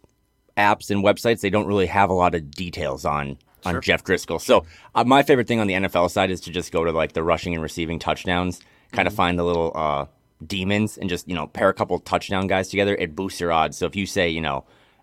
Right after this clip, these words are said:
Speaker 1: um, Najee Harris is gonna have a touchdown and maybe Dalton Schultz, right? Like, I think that
Speaker 2: Mm-hmm.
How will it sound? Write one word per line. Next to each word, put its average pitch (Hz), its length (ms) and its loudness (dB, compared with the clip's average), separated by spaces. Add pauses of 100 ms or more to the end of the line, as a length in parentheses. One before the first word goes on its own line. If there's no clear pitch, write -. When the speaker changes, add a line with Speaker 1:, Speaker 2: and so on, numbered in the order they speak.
(100)
Speaker 1:
um, 73 420 2
Najee 90 340 0
Harris 82 260 0
is 80 60 -10
gonna 80 200 -4
have 82 160 0
a 78 40 -4
touchdown 80 640 -2
and 73 340 -6 (420)
maybe 80 440 -4 (120)
Dalton 95 280 4
Schultz, - 380 -6
right? 80 180 2
Like, 80 180 -4
I 82 40 -4
think 90 160 -6
that 82 140 0
Speaker 2:
Mm-hmm. 113 160 -12